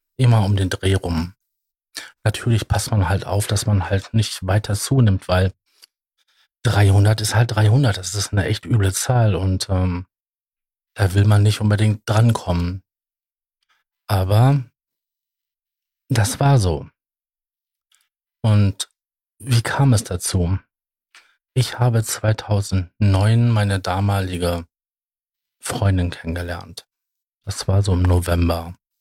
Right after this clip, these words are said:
Und da hab ich so hundertvierzig Kilo gewogen. Das hab ich so wirklich lange Zeit, ähm, gehabt.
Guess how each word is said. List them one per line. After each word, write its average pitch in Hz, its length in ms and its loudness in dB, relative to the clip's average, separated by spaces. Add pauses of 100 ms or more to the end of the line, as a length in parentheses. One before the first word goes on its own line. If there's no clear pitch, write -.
(800)
Und 110 120 2
da 98 220 0
hab 117 120 -6
ich 117 140 0
so 101 420 2 (320)
hundertvierzig 104 680 -2
Kilo 87 280 -2
gewogen. 87 680 -12 (1120)
Das - 240 -4
hab - 140 -4
ich - 140 -2
so - 120 -8 (300)
wirklich - 480 -4
lange 98 300 2
Zeit, - 520 -4 (1200)
ähm, 95 600 0 (580)
gehabt. - 560 -4